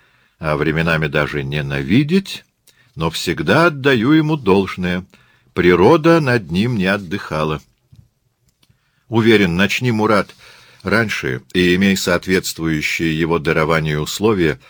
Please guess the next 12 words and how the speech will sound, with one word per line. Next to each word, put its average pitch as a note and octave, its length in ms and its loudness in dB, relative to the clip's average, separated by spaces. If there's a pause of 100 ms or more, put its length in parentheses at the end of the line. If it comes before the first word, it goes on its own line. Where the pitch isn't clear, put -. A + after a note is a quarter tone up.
(220)
он E2+ 180 -4
стал F#2+ 320 -2
бы F2 140 2
великим F2+ 560 -2
спортсменом. D#2+ 880 -6 (600)
Для F2+ 120 0
того, G#2+ 240 4
чтобы G2+ 280 0
войти G2 360 2
в F2 60 -6
мировую F#2 520 2
элиту, F#2 600 0